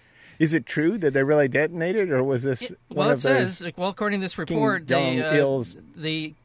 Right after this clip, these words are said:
Speaker 2: U N Security Council,
Speaker 1: or
Speaker 2: and they got
Speaker 1: Un, I mean.
Speaker 2: together and
Speaker 1: Excuse
Speaker 2: said,
Speaker 1: me.
Speaker 2: "Stop it,"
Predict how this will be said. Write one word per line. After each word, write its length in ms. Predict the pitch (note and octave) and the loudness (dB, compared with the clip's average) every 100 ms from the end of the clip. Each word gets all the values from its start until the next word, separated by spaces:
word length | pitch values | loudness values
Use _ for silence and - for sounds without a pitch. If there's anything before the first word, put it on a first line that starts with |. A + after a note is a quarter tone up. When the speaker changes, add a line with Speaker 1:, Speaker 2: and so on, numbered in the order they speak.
| - E3 | -18 -10
Speaker 2:
U 160 | F3 | -6
N 80 | F3+ | -6
Security 400 | - - G#3+ A3 | -8 -8 -6 -8
Council, 600 | - E3 D#3 - C#3+ A#2+ D3 | -4 -4 -4 -4 -2 -2 0
Speaker 1:
or 120 | D3 | 0
Speaker 2:
and 120 | D3+ | 2
they 80 | G3+ | 0
got 100 | F#3 | 0
Speaker 1:
Un, 40 | |
I 20 | A2 | -2
mean. 40 | |
Speaker 2:
together 300 | D#3 D3+ D3+ | -4 -4 -4
and 80 | D3 | -6
Speaker 1:
Excuse 200 | - C#3 | -4 -4
Speaker 2:
said, 60 | C3 | -4
Speaker 1:
me. 80 | F2+ | -12
Speaker 2:
"Stop 400 | - D3 F#3 - | -6 -2 -2 -2
it," 180 | A#2 | -10